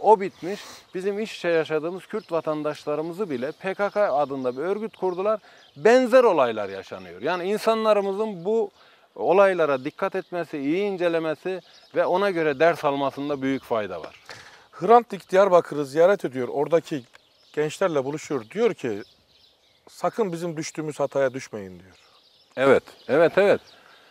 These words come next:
Speaker 2: "Küresel güçler," diyor, "bizi gaza getirdi.
Speaker 1: Evet.
Speaker 2: Bizi kendi dostlarımızla, arkadaşlarımızla, komşumuzla düşman etti.
Speaker 1: Evet.
Speaker 2: Aha, görüyorsunuz Ermenilerin durumunu," diyor.
Speaker 1: Evet.
Speaker 2: "Dünyanın bir tarafını birçok yerine dağılmak zorunda kaldık,"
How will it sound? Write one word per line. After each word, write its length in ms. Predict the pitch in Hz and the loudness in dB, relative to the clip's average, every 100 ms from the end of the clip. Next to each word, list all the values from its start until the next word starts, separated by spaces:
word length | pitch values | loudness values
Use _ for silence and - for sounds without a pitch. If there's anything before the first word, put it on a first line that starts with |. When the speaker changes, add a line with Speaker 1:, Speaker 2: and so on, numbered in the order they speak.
| - | -6
Speaker 2:
"Küresel 380 | - 202 262 269 | 6 8 10 8
güçler," 400 | 220 - 226 185 | 6 10 10 12
diyor, 180 | 180 190 165 _ _ _ _ 170 | 6 4 0 _ _ _ _ 0
"bizi 160 | 202 | 6
gaza 260 | 180 170 185 | 10 12 12
getirdi. 580 | 160 - 120 113 135 220 - - | 10 8 2 2 0 0 -8 -6
Speaker 1:
Evet. 240 | - - 214 | -4 -6 -10
Speaker 2:
Bizi 340 | 156 156 202 233 | -8 -2 0 0
kendi 460 | - 156 175 190 | 6 6 6 6
dostlarımızla, 760 | 151 - 151 143 190 175 120 - | 6 8 8 8 6 6 6 6
arkadaşlarımızla, 1000 | 120 151 139 127 139 151 196 160 120 95 | 4 4 4 4 4 2 2 6 6 6
komşumuzla 680 | - 156 156 214 220 175 147 | 4 0 2 0 4 4 4
düşman 320 | 139 185 185 | 4 6 8
etti. 360 | 123 - 156 - - | 6 2 -2 -4 -14
Speaker 1:
Evet. 200 | 92 90 - - - | -14 -14 -16 -20 2
Speaker 2:
Aha, 200 | 185 226 | 10 10
görüyorsunuz 480 | 190 202 208 196 180 | 10 10 8 8 10
Ermenilerin 560 | 165 165 165 160 160 | 10 10 10 10 8
durumunu," 360 | 143 147 143 127 | 4 2 2 2
diyor. 200 | 104 90 - - 107 | 0 -6 -12 -14 -10
Speaker 1:
Evet. 220 | 101 92 - | -10 -8 0
Speaker 2:
"Dünyanın 340 | 170 180 180 | 8 8 8
bir 60 | 202 | 8
tarafını 420 | 160 139 135 156 | 10 10 8 2
birçok 220 | - 151 | 2 2
yerine 200 | 143 165 | 4 8
dağılmak 340 | 135 135 143 127 | 10 10 8 4
zorunda 280 | 123 127 | 4 4
kaldık," 300 | 123 110 95 | 4 2 0